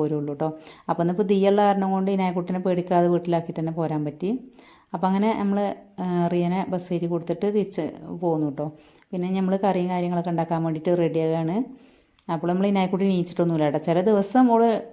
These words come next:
നേരത്തെ എണീച്ചിട്ടുണ്ടാവും. അപ്പോൾ ചിലപ്പോൾ ഫോണൊക്കെ കൈ കൊടുത്തായിരിക്കും. അതല്ല വാശി പിടിക്കുകയാണെന്നുണ്ടെങ്കിൽ ഓളെ കൂട്ടിയിട്ട് തന്നെ ഞാൻ പോകും. കാരണം ദിയ മദ്രസയിൽ പോയിട്ടുണ്ടാവും. പിന്നെ ഒറ്റയ്ക്ക് വാശി, ആ, കരഞ്ഞിരിക്കുമല്ലോ. അപ്പോൾ അതിന് വേണ്ടി ഓളെ കൂട്ടിയിട്ട് തന്നെ പോകും കേട്ടോ ബസ് കയറ്റി കൊടുക്കാൻ. ആദ്യമൊക്കെ പറഞ്ഞാൽ ഓൾ ഒറ്റയ്ക്ക് പോകും, ബസ് കയറി പോവുകയൊക്കെ ചെയ്യുന്നു. ഇപ്പോൾ കുറച്ച് ദിവസമായിട്ട് ഓൾക്ക് അങ്ങനെ ഒരു ബുദ്ധിമുട്ടാണ്. അപ്പോൾ ഞാൻ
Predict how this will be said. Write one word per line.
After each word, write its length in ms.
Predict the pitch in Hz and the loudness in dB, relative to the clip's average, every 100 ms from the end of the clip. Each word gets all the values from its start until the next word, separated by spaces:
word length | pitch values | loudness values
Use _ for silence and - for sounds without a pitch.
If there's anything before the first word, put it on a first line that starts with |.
| 214 | -2
നേരത്തെ 280 | 202 190 196 | 0 0 0
എണീച്ചിട്ടുണ്ടാവും. 840 | 196 175 175 180 170 170 165 190 | 0 0 -4 -2 2 4 4 2
അപ്പോൾ 180 | 175 175 | -2 -2
ചിലപ്പോൾ 220 | 175 175 180 | -4 -4 -4
ഫോണൊക്കെ 420 | 190 175 175 180 | 0 0 0 0
കൈ 180 | 175 165 | 2 2
കൊടുത്തായിരിക്കും. 580 | 156 165 160 165 170 156 | 0 0 -2 -2 -2 0
അതല്ല 260 | 156 160 | 0 2
വാശി 300 | 185 175 175 | 4 2 0
പിടിക്കുകയാണെന്നുണ്ടെങ്കിൽ 720 | 190 185 185 185 180 180 196 | -2 -2 -2 -2 -2 -2 0
ഓളെ 160 | 220 180 | 2 2
കൂട്ടിയിട്ട് 380 | 185 175 175 175 | 0 0 -2 -2
തന്നെ 160 | 170 | 0
ഞാൻ 160 | 170 160 | 0 0
പോകും. 160 | 165 160 | -2 -2
കാരണം 220 | 160 160 | -2 0
ദിയ 160 | 165 | 0
മദ്രസയിൽ 400 | 180 175 175 175 170 | 0 0 -4 -6 -4
പോയിട്ടുണ്ടാവും. 560 | 160 165 156 151 151 | -4 -2 -2 -2 -2
പിന്നെ 160 | 170 170 | -4 -4
ഒറ്റയ്ക്ക് 280 | 170 165 175 | -4 -4 0
വാശി, 260 | 175 175 175 | 0 -2 -4
ആ, 280 | 175 175 170 180 | -2 0 0 0
കരഞ്ഞിരിക്കുമല്ലോ. 600 | 170 165 156 160 156 156 - - - - | 2 0 -2 -2 -4 -6 -14 -20 -6 -2
അപ്പോൾ 140 | 196 | 2
അതിന് 120 | 196 | 2
വേണ്ടി 160 | 196 190 | 2 4
ഓളെ 140 | 185 | 2
കൂട്ടിയിട്ട് 340 | 180 180 180 175 | 2 0 0 0
തന്നെ 140 | 170 | 0
പോകും 200 | 170 156 | 2 2
കേട്ടോ 120 | 156 | 0
ബസ് 200 | 160 160 | -4 -4
കയറ്റി 140 | 160 160 | -4 -4
കൊടുക്കാൻ. 420 | 160 151 156 151 | -4 -2 -2 -2
ആദ്യമൊക്കെ 460 | 156 160 160 190 220 | 0 -2 -2 2 4
പറഞ്ഞാൽ 240 | 214 214 | 4 4
ഓൾ 140 | 208 | 4
ഒറ്റയ്ക്ക് 260 | 208 202 202 | 4 2 0
പോകും, 580 | 202 185 175 175 165 170 | 2 4 6 4 2 -2
ബസ് 220 | 175 180 | -2 0
കയറി 180 | 175 170 | 2 2
പോവുകയൊക്കെ 360 | 175 175 170 170 | 0 0 -2 -2
ചെയ്യുന്നു. 200 | 160 160 | -4 -4
ഇപ്പോൾ 120 | 190 | -2
കുറച്ച് 220 | 190 185 | -2 -2
ദിവസമായിട്ട് 260 | 175 170 180 | -2 0 0
ഓൾക്ക് 200 | 175 175 | 0 -2
അങ്ങനെ 160 | 165 | -2
ഒരു 80 | 165 | -2
ബുദ്ധിമുട്ടാണ്. 460 | 170 156 151 147 147 | -4 -4 -4 -4 -6
അപ്പോൾ 80 | 151 | -4
ഞാൻ 220 | 151 | -4